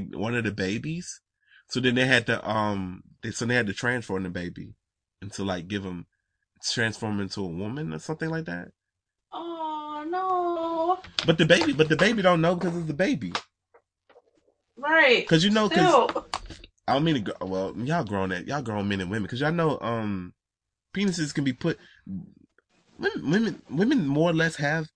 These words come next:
Speaker 1: penises, but they're pushed inside of their body type thing. It's hard to explain
Speaker 2: Right.
Speaker 1: 'cause this ain't sex, this ain't sex class, and some of y'all, some of y'all grown men didn't know this.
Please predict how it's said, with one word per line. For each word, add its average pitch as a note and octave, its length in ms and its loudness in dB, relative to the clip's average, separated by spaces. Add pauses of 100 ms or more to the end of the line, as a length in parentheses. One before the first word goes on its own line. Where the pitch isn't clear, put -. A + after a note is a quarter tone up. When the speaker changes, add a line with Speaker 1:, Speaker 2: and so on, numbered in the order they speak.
Speaker 1:
penises, E3+ 720 -4
but D3+ 120 -6
they're B2+ 140 -4
pushed - 360 -4
inside D#3 480 -4
of D3+ 80 -12
their C#3+ 80 -4
body D#3+ 480 -6 (380)
type D#3+ 280 -2
thing. E3 360 -6 (1000)
It's - 140 -6
hard F#3 200 4
to A#2+ 60 0
explain G#3+ 320 6
Speaker 2:
Right. G3 300 8
Speaker 1:
'cause D#3 100 -2
this C3 140 2
ain't B2 140 2
sex, - 320 -2 (180)
this A2+ 160 -4
ain't A#2 120 0
sex B2+ 260 0
class, B2+ 340 -2 (320)
and - 100 -10
some B2 160 0
of A#2+ 60 0
y'all, A2+ 260 2
some A#2 180 -6
of - 20 0
y'all A2+ 160 0
grown G#2+ 240 -2
men A2 180 -2
didn't G2+ 180 -2
know G#2+ 140 -4
this. A2+ 260 -10